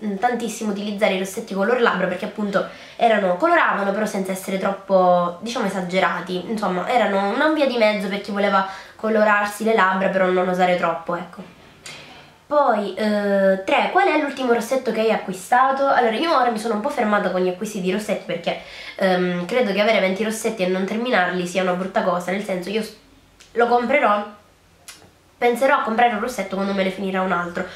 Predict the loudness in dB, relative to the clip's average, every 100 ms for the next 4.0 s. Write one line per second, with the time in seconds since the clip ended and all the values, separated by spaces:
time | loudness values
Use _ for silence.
0 | -10 -2 2 4 2 0 0 2 2 2
1 | 4 4 4 0 0 0 -2 -2 -2 -2
2 | 0 -2 -2 -2 0 0 -2 -12 -18 -12
3 | -6 -4 0 -2 -2 2 4 4 2 -4